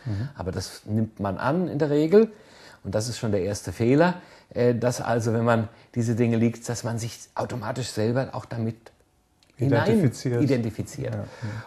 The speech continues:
Speaker 2: Und wir sind entgeistert. Naja, und wenn du jetzt sagst, „Na, ich bin nicht entgeistert,
Speaker 1: Mhm.
Speaker 2: find das eigentlich gut“, dann grenzt du dich auch aus von diesem Wir.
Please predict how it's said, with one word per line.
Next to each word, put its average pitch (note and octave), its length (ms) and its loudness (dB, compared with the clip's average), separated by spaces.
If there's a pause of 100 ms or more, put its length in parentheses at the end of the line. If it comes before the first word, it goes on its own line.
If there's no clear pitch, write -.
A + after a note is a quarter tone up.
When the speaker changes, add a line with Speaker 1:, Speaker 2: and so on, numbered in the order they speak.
Speaker 2:
Und A#2+ 420 2
wir D3 480 4
sind D#3+ 260 0
entgeistert. D3 640 -4 (460)
Naja, E3+ 240 6
und E3 120 4
wenn E3+ 140 6
du F3+ 120 4
jetzt E3+ 160 8
sagst, D#3+ 220 4
„Na, B2 80 2
ich - 200 -2
bin G#2 140 2
nicht B3 220 2
entgeistert, A#2 680 -2
Speaker 1:
Mhm. G#2+ 140 -6 (200)
Speaker 2:
find C3 180 -2
das A2 140 2
eigentlich F#2+ 300 -8
gut“, D3+ 460 -2 (360)
dann B2+ 260 2
grenzt G#2+ 500 -2
du E3 60 -2
dich - 220 -8
auch - 200 -10
aus - 300 -6
von F#2 200 -8
diesem G2 280 -6
Wir. E2 260 -8